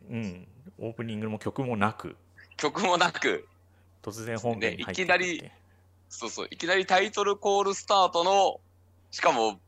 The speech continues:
Speaker 2: いつもはね、なかなか、こう、名乗りのところも、いろいろ話すじゃない。
Speaker 1: うん、話すね。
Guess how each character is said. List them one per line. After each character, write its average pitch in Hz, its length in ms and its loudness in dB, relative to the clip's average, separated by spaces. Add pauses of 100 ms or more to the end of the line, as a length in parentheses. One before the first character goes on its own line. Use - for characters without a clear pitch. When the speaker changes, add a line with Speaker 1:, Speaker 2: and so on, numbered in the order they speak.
(240)
Speaker 2:
い 233 120 -4
つ 233 120 -2
も 165 120 4
は 131 120 6
ね、 196 200 4
な 139 120 4
か 196 140 6
な 208 100 6
か、 120 400 8 (500)
こ 127 520 4
う、 117 40 2
名 135 120 4
乗 165 120 6
り 165 120 2
の 170 100 4
と 165 100 -2
こ 175 100 2
ろ 170 80 4
も、 110 420 0 (420)
い 123 60 -2
ろ 135 80 4
い 135 40 4
ろ 131 380 4
話 180 240 4
す 196 60 -8
じ 147 80 2
ゃ - 20 4
な 90 140 2
い。 - 80 -18 (360)
Speaker 1:
う 120 60 -8
ん、 90 160 -6
話 104 260 0
す 80 60 -12
ね。 80 240 -12